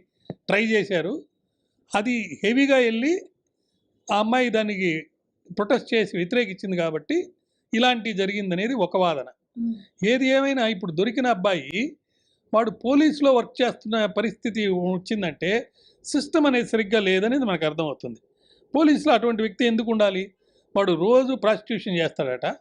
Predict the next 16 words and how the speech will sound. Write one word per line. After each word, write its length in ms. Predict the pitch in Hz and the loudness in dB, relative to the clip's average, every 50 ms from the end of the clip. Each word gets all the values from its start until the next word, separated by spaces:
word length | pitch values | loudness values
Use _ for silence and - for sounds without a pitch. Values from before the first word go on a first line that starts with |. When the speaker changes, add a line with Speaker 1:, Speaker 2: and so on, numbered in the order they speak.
| _ _ _ _ _ _ _ _ _ _ - 233 | _ _ _ _ _ _ _ _ _ _ -4 -2
Speaker 1:
ఆ, 360 | 208 196 185 180 170 170 170 170 | 0 2 2 4 4 4 4 2
అది 140 | 170 160 165 | 0 2 2
లేకపోతే 380 | 185 214 220 220 226 226 214 | 2 2 2 0 -2 -2 -2
ఉండలేడట. 600 | 190 160 170 185 208 196 170 143 123 120 - - 165 214 262 - _ _ _ _ _ _ _ _ _ _ - | -2 -2 0 0 0 0 0 0 -2 -4 -4 -4 -4 -4 -4 -8 _ _ _ _ _ _ _ _ _ _ -4
వాడు 580 | 208 180 208 220 233 233 240 233 233 226 226 226 | 0 2 4 4 4 4 2 0 -2 -2 0 0
అక్కడికి 520 | 208 202 190 202 202 196 220 196 180 190 | 0 2 2 2 2 2 -2 -4 -4 -2
ఎందుకు 200 | 226 254 285 262 | -2 0 2 0
వచ్చాడు 260 | 269 214 - 240 226 | 0 0 0 0 2
ఆ 80 | 214 196 | 2 0
టైంలో? 500 | 185 196 196 202 202 190 185 185 190 190 _ _ _ _ _ _ _ _ _ _ _ _ _ - - | 0 -2 -2 -4 -2 -4 -4 -4 -6 -8 _ _ _ _ _ _ _ _ _ _ _ _ _ -4 0
ఇవన్నీ 320 | 190 220 240 254 262 277 | 2 2 2 4 2 2
చూస్తే 400 | 254 247 254 220 - - 262 233 | 2 2 0 0 0 0 2 2
ఎవరో 360 | 180 196 220 247 262 254 247 | 4 4 4 4 6 4 4
దీన్ని 440 | 226 214 208 208 208 202 202 190 165 - _ - | 2 0 -2 -4 -2 -2 -2 -4 -4 -6 _ -4
వెనకుండి 420 | 185 180 220 226 240 240 233 226 202 | -4 -2 -2 -2 0 0 0 0 0
నడిపించారా? 680 | 185 185 208 190 226 202 180 - 180 165 160 165 170 | 0 0 0 -2 -4 -4 -2 0 0 2 2 2 0